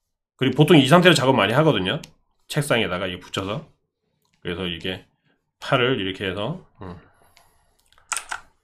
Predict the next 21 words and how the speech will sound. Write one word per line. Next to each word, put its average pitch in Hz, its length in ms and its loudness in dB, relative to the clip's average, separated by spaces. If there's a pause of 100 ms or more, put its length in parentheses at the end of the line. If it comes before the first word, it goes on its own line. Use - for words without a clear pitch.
(320)
이렇게 104 200 -2
해서 131 100 0
작업을 110 300 -2
한다고요. 87 560 -2 (180)
음. - 60 -20 (1400)
이게 151 360 8
제일 160 520 8
무난해요. 117 480 6 (100)
안 110 200 4
흔들려. 101 360 2
어떤 175 440 6
스탠드를 196 380 2
쓰더라도 185 400 2
붙여야 135 320 2
돼요. 87 160 -4
이게 85 260 -10
안 104 140 -2
흔들리게. 87 400 -8 (840)
그리고 170 240 8
원래 175 200 12
스-, - 240 -2